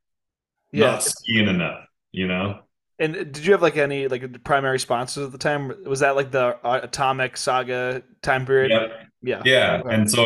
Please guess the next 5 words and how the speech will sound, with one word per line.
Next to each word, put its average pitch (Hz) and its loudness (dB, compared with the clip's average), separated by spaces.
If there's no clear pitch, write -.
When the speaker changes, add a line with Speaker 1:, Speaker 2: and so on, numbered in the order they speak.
Speaker 2:
like, 107 0
Atomic 117 -2
was, 107 -2
like, 101 -2
good, 110 0